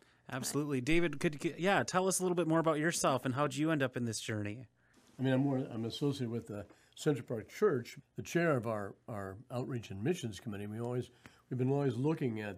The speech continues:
Speaker 2: uh, the i-, issues that are, you know, that are meaningful, that, that people can, you know, can find meaning in their lives doing, and that, and, and following our call as Christians to reach out and to, uh, to the homeless, to the, to the refugee, to the,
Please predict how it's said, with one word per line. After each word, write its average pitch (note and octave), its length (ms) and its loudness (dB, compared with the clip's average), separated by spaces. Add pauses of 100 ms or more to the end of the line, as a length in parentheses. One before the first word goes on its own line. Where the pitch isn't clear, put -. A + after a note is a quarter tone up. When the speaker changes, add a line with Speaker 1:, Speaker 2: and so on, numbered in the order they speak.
Speaker 2:
uh, G#2 220 -6
the A#2 120 -10 (140)
i-, - 60 -8 (140)
issues B2+ 420 0
that A2+ 160 -4
are, G#2+ 180 -8 (720)
you F3+ 80 -2
know, B2+ 140 0
that C3+ 160 0
are C3+ 60 2
meaningful, C#3+ 520 0
that, G2 220 -8
that A2 180 -10
people C3 420 -4
can, A2+ 460 -8
you C3 100 -8
know, A2 220 -10 (300)
can A#2+ 140 -6
find C3 320 -2
meaning C#3+ 280 2
in B2+ 100 2
their A2+ 280 -4 (380)
lives B2 400 0
doing, G#2 500 -2 (140)
and G#2 320 -8
that, A2 220 -12
and, A2+ 200 -8
and A2+ 220 -8
following C#3+ 380 0
our C3+ 140 0
call D3 420 -2 (500)
as A2+ 180 -8
Christians A2+ 540 -4
to - 140 -8
reach A2 280 -6
out A#2+ 260 -2 (120)
and G#2+ 260 -6
to, G#2+ 420 -8
uh, G#2 120 -10 (800)
to A#2+ 100 -6
the A2+ 120 -2
homeless, C3 480 0
to B2+ 160 -4
the, G#2+ 380 -8
to A2+ 120 -8
the A2 60 -6
refugee, A#2+ 760 -2
to A2+ 240 -8
the, G2+ 240 -12